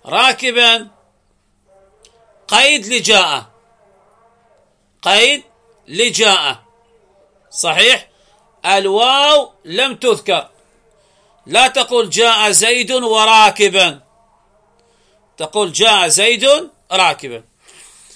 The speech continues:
فنقول: الجملة إذا كانت بحكم المفرد فالواو لا تذكر معها، أما إذا لم تكن بحكم المفرد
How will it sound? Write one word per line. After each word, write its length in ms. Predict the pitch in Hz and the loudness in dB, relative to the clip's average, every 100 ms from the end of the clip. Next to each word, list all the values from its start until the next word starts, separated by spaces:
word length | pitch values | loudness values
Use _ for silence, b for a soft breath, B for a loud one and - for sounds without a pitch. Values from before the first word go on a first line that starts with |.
| b b | b b
فنقول: 540 | - 214 226 254 254 233 | -12 -6 -4 -2 -4 -2
الجملة 1300 | 226 220 202 190 285 269 247 233 - 254 226 123 - _ _ _ _ _ _ | -2 -2 -6 -4 -4 -2 -2 -2 -2 -2 -2 -4 -12 _ _ _ _ _ _
إذا 540 | 202 240 247 254 247 233 | -2 0 0 0 2 0
كانت 880 | - 214 202 233 247 247 247 233 175 | -2 -4 -2 0 0 0 -2 -4 -4
بحكم 600 | 185 185 208 247 240 247 | -4 -4 -4 -6 -4 -2
المفرد 1160 | 254 240 247 220 240 240 233 233 220 214 202 - _ _ _ _ _ _ _ _ - | -2 -2 -4 -2 0 4 4 4 4 2 -2 -6 _ _ _ _ _ _ _ _ -4
فالواو 680 | 190 196 196 240 226 190 | -2 0 0 2 2 0
لا 220 | 170 202 240 | 0 -2 -2
تذكر 480 | 277 254 - 285 | -4 -10 -2 0
معها، 500 | 240 180 151 151 120 _ _ _ B B B B _ - | 0 -4 -4 -6 -10 _ _ _ B B B B _ -8
أما 400 | 220 269 294 294 | -6 -4 -4 -4
إذا 360 | 262 247 247 | -4 -2 0
لم 260 | 233 254 302 | 0 -2 -4
تكن 360 | - 285 285 277 | -4 -4 -2 -4
بحكم 400 | 285 277 277 269 | -2 -2 -2 -6
المفرد 680 | 262 262 240 247 233 233 | -6 -6 -2 2 2 0